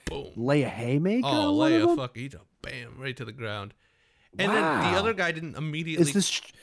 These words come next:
Speaker 2: is this streamer guy, is he, like, a big guy?
Speaker 1: Yeah, he was, he was kinda big.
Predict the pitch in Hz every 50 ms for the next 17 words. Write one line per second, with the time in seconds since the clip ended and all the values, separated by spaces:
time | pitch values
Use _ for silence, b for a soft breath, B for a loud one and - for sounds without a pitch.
0 | b b _ _ _ - 165 151 170 180 - - - - 160 185 202 208 202 214
1 | 208 196 185 - 175 170 175 151 127 104 - 147 156 147 135 120 110 85 92 120
2 | 160 214 240 226 - 131 131 127 123 135 135 131 - - 156 139 131 - 143 120
3 | 104 92 95 95 78 - - -